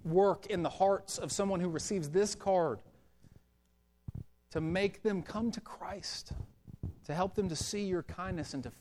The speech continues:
feel it and experience it and to repent and turn from sin?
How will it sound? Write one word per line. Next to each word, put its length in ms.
feel 260
it 140
and 80
experience 680
it 80
and 80
to 60
repent 640
and 120
turn 500
from 160
sin? 360